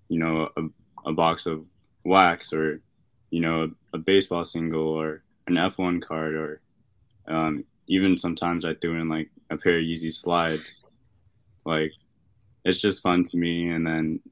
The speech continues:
people, people seem to like it, and, um,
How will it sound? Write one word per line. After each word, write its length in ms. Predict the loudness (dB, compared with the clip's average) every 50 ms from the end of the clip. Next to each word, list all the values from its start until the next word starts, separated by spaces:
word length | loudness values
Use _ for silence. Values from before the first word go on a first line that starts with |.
| _
people, 480 | -2 -2 0 2 4 4 4 2 0 -4 _ -2
people 240 | -2 0 0 -2
seem 220 | -2 0 0 -2 -2
to 120 | -2 -4
like 220 | -4 -4 -4 -4 -4
it, 240 | -2 -2 -4 -4
and, 460 | -4 -4 -4 -4 -4 -4 -6 -8 -10 -14 _ _ _ _ _ _ _ _ _ _
um, 520 | -2 0 0 0 0 -2 -2 -2 -4 -8